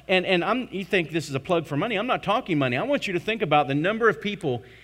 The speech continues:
in this life, in this world, in history, that have given their life to stand for Jesus Christ.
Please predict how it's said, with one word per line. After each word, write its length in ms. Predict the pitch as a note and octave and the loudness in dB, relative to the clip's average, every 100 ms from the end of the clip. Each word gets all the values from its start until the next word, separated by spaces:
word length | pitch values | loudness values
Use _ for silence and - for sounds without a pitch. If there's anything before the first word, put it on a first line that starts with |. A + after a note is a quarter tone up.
| - - | -10 -2
in 160 | A3+ | 2
this 240 | A#3+ A3 F#3+ | 4 2 2
life, 340 | F#3+ F3+ D3 | 2 2 2
in 160 | G3 A3 | 0 0
this 220 | A#3 - | 0 0
world, 320 | F#3 G3 D3+ | 2 4 4
in 440 | D3 G3+ A#3+ D#3 - - | 2 0 0 -4 -8 -6
history, 560 | - D4 - C#3+ F#2 G2 - _ _ _ _ _ _ _ _ | -2 -2 -2 -6 -6 -10 -16 _ _ _ _ _ _ _ _
that 140 | F#3 F3 | 2 4
have 120 | B2 | 4
given 220 | A3 C4+ | 2 2
their 160 | A#3 F#3+ | 2 4
life 460 | F3 D3+ B2+ - - | 4 2 0 -8 -10
to 100 | E3 | -8
stand 380 | D#3 F3+ D#3 A2 | -6 -4 -4 -6
for 100 | C#3 | -10
Jesus 420 | A2+ B2+ A2+ G#2+ | -8 -10 -10 -14
Christ. 280 | - G#2 | -14 -16